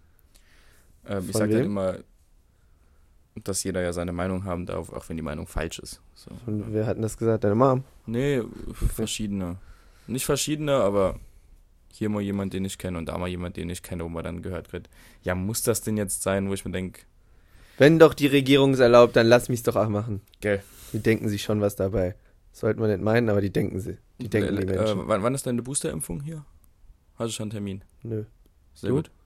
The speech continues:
Speaker 1: Ja, meine Mutter hat heute einen Termin für mich und meine Eltern gemacht.
Speaker 2: Hm. Nee, ich kann einfach an die Uni gehen, da ist jetzt komplett, also da wirst du immer geimpft, wenn du willst.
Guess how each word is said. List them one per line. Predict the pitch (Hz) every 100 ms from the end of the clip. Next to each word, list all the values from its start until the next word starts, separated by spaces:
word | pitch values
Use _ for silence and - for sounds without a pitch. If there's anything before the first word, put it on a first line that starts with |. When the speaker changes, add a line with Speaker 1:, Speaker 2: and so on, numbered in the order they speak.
| _
Speaker 1:
Ja, | 95 107
meine | 113
Mutter | 117 123
hat | 110
heute | 113
einen | 104
Termin | 107 104
für | 107
mich | 104 120
und | 117
meine | 120 110
Eltern | 92 92
gemacht. | 90 92 - _ _ - _ _ _ _ _ _ _ _ _
Speaker 2:
Hm. | 123 113 - -
Nee, | 113
ich | 113
kann | -
einfach | 117 117 117
an |
die | 110
Uni | 117 120 113
gehen, | 113 107
da | 104 107 110 - -
ist | - 113 - - -
jetzt | 120 120
komplett, | - 107 110 107 - - - _ _ _ - - - - _
also | 113 110
da | 104
wirst | 107 113
du | 117
immer | 117 110
geimpft, | 107 110 -
wenn | 104 104
du | 110
willst. | 107 - -